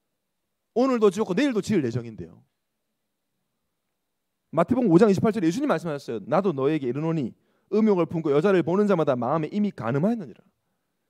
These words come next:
간음을 실제 한 사람과 마음으로 한 사람 하는 것도 똑같아. 이미 했다, 너도. 우리 다 했어요, 여기 사람들. 근데 안 했다고, 안 걸렸다고 의인인 척하는 그게 더 심각한 죄인데.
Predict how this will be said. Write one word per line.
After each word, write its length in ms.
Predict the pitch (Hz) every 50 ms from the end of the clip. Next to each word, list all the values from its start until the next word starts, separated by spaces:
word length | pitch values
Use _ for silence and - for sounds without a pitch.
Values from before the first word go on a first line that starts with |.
| _ _ -
간음을 280 | 147 147 175 214 233
실제 180 | 208 240 196 214
한 140 | 220 262 269
사람과 560 | 220 196 165 170 170 175 196 190 123 87 - _ _ - -
마음으로 400 | - 139 127 151 254 277 240 220
한 120 | 226 214 202
사람 200 | 214 208 175 175
하는 160 | 269 277 233
것도 140 | 165 135 131
똑같아. 500 | - 277 - 277 262 294 285 240 117 - _ _ _ _ -
이미 160 | 240 254 254
했다, 200 | 285 285 285 226
너도. 260 | 156 131 107 110 95 _ _ _ _ _ _ _ _ _ _ _ _ _ _ _ _ _ _ _ _ _ -
우리 120 | 160 165
다 140 | - - 156
했어요, 320 | 165 170 - 143 113 95
여기 120 | 90 87 87
사람들. 300 | - - - _ _ _ _ _ _ _ _ _ _ _ _ _ _ _ _ _ _ _ _ _ _ _ _ _ _ _ _ _ -
근데 140 | - 165 -
안 220 | - - 135 147
했다고, 500 | 196 202 196 - 196 180 135 117 98 - _ _ _ _ _ _ _ _ _ _ _ _ _ _ _ _ -
안 220 | - 165 175 202 202
걸렸다고 540 | 214 226 233 226 220 226 226 220 202 202 -
의인인 360 | 156 147 156 165 170 170 175
척하는 400 | - - 165 - 190 208 190 185
그게 160 | 143 143 147
더 160 | - 123 120
심각한 420 | 123 - 196 185 165 - - 120 110
죄인데. 400 | - 104 101 104 104 - 78